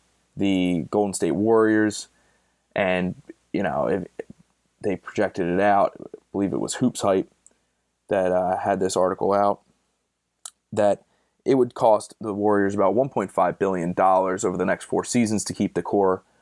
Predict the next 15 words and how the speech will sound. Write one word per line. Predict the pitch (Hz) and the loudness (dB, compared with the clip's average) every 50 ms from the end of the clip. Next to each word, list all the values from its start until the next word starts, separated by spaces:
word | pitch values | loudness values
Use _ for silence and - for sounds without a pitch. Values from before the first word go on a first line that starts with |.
| _ _ _ _ _ _ _ | _ _ _ _ _ _ _
group | - 123 127 - - | -2 0 0 0 -2
together, | - 113 107 113 107 104 104 104 95 | -6 -2 2 2 2 2 2 0 0
and | - - 95 101 | -2 -2 -2 0
that, | 95 92 - - - - - - - 69 - - | 0 0 0 -2 -6 -12 -10 -8 -8 -8 -8 -4
that | - 98 90 76 | 0 0 2 2
obviously | 101 95 92 101 - - 92 90 92 98 - - _ _ _ _ _ _ _ _ _ _ - | 2 2 0 -2 -4 -4 -4 -4 -4 -6 -8 -12 _ _ _ _ _ _ _ _ _ _ -4
means | 104 98 95 95 92 92 92 - - - _ _ _ _ _ _ - | -2 0 0 0 -2 -2 -4 -6 -10 -12 _ _ _ _ _ _ -2
Durant, | 95 98 98 98 95 - - | 0 0 0 0 -2 -4 -4
Curry, | - - 104 98 90 90 82 90 - _ _ _ _ _ _ _ _ _ _ _ _ | -2 0 2 2 2 0 -2 -4 -8 _ _ _ _ _ _ _ _ _ _ _ _
Thompson, | - 104 95 92 87 - 76 60 57 - _ _ _ | -2 0 0 0 -2 -4 -6 -8 -8 -12 _ _ _
and | - 95 90 87 90 - | -6 -4 -2 -2 -4 -4
Draymond | - 92 90 87 87 76 69 85 | -2 -2 -2 0 -2 -2 -2 -2
Green, | - 113 131 135 135 131 131 123 117 - _ _ _ _ _ _ _ _ _ _ _ _ | -2 -2 0 0 0 0 -2 -2 -6 -8 _ _ _ _ _ _ _ _ _ _ _ _
but | 104 101 | 0 2
also | 98 95 95 - - 104 95 92 92 90 90 95 | 2 2 0 0 0 0 2 4 2 2 0 -2